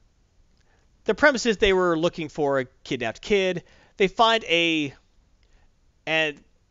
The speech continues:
when they get to the lair, they find this kid who looks like what the evil Robin's Batman Who Laughs likes to make. And he attacks them.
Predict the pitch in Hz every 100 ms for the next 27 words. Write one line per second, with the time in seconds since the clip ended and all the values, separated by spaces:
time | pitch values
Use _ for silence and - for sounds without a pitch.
0 | _ 185 180 220 254 262 196 170 196 165
1 | - - 247 185 180 165 151 147 147 131
2 | 165 247 214 160 - 147 123 117 117 104
3 | 98 - 110 - 104 92 90 - _ -
4 | _ 139 143 165 151 - 269 269 - 127
5 | 110